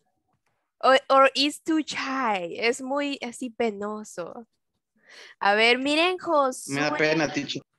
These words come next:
Speaker 1: <laughs> No, no hay dibujos malos. Me encantó el de Ana. Muy bonito, muy elaborado.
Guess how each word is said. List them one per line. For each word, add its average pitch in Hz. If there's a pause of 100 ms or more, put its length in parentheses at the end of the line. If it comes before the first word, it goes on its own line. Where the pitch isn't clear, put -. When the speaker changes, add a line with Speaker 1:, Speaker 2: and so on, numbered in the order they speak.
(200)
Speaker 1:
<laughs> 440
No, 262
no 294
hay 294
dibujos 311
malos. 294
Me 285
encantó 269
el 294
de 302
Ana. 277
Muy 277
bonito, 269
muy 226
elaborado. 202